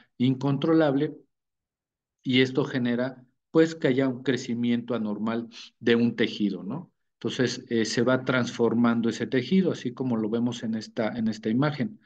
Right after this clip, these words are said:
¿sí? Aquí vemos un, una, un tejido normal, vemos cómo están,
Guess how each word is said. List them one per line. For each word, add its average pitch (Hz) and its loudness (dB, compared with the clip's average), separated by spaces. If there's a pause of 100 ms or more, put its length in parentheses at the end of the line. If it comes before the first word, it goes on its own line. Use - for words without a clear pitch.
(380)
¿sí? 143 0
Aquí 131 0
vemos 131 4
un, 131 2
una, 127 0
un 123 -2
tejido 127 2
normal, 131 2
vemos 127 -2
cómo 123 -4
están, 120 0